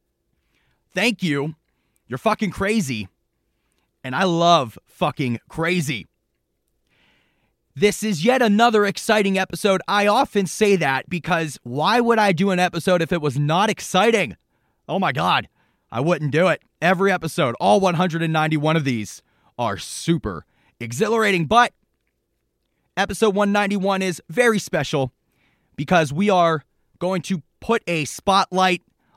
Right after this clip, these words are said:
on two bands that I personally really love and enjoy. We've covered these bands in the past, and we're going to continue to support them and others just like them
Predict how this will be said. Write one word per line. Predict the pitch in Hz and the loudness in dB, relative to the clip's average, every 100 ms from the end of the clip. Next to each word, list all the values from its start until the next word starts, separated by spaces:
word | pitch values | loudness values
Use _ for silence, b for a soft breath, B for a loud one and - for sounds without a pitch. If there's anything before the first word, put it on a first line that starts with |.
| _ | _
on | 151 147 131 | -2 -2 -4
two | - 262 | -2 -2
bands | 220 202 175 170 139 - _ _ _ _ _ | 0 -2 -2 -4 -6 -14 _ _ _ _ _
that | 139 | -2
I | 180 254 | 0 0
personally | - 190 165 170 160 | 0 -2 -2 -4 -4
really | 135 143 143 131 _ | -4 -4 -4 -4 _
love | 135 190 202 | -2 0 2
and | 170 | 0
enjoy. | 147 160 180 196 214 - _ _ _ _ _ _ _ _ 131 | -2 -2 -2 -2 -4 -10 _ _ _ _ _ _ _ _ -6
We've | 175 151 | -6 -4
covered | - 214 208 185 | -2 0 0 -2
these | 196 190 131 | -4 -4 -4
bands | 175 180 190 165 - - 175 | -4 -2 -2 -4 -10 -12 -2
in | 208 | 0
the | 202 | 0
past, | 147 156 151 151 - - _ _ _ _ _ | -2 0 -2 -4 -12 -20 _ _ _ _ _
and | - 110 | -12 -8
we're | 127 160 | -6 -4
going | 160 165 160 | -4 -4 -6
to | - | -8
continue | 143 131 120 185 170 156 | -8 -8 -6 -4 -4 -6
to | - | -8
support | - 139 160 151 | -10 -6 -6 -6
them | 131 170 196 | -4 -2 -2
and | 147 143 - | -4 -6 -4
others | 190 214 175 123 | -2 -2 -4 -6
just | - 202 196 | -4 -4 -4
like | 170 170 | -4 -4
them | 135 107 | -4 -8